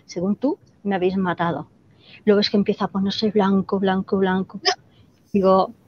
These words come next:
"Sal fuera y dime si hay un tipo jeep, patrol, un coche de estos", porque era una identidad de mi personaje.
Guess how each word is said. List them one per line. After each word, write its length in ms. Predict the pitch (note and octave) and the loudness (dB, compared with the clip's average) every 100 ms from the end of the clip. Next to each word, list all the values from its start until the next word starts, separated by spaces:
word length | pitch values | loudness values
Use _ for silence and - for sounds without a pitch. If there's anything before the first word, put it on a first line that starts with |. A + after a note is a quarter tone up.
| _ - | _ -12
"Sal 180 | - C#4+ | 0 2
fuera 340 | - A3+ A3+ F#4 - | 6 6 6 2 0
y 60 | |
dime 220 | A3 A3 | 2 4
si 120 | A3+ G#3+ | 2 0
hay 120 | G3 | 0
un 120 | F#3+ F3+ | -2 0
tipo 280 | G3+ F#3+ | 0 2
jeep, 400 | F#3 A#3+ B3+ C4+ - | 2 4 4 4 2
patrol, 500 | - A3 A3 A#3+ B3 | 4 4 6 8 8
un 60 | A3+ | 8
coche 260 | G3+ - F3+ | -2 -6 -8
de 60 | |
estos", 180 | F3+ G#3 | -6 -6
porque 220 | F#3+ F#3 G3+ | -4 2 4
era 180 | A3 - | 4 2
una 380 | G#3+ A3+ A#3 A3 | 2 4 4 6
identidad 500 | G#3+ F#3+ G#3 G#3 A3 | 4 6 4 4 6
de 140 | A#3+ | 6
mi 140 | G#3 | 4
personaje. 500 | F#3 F#3 F#3+ G3 - | -2 -4 -6 -8 -10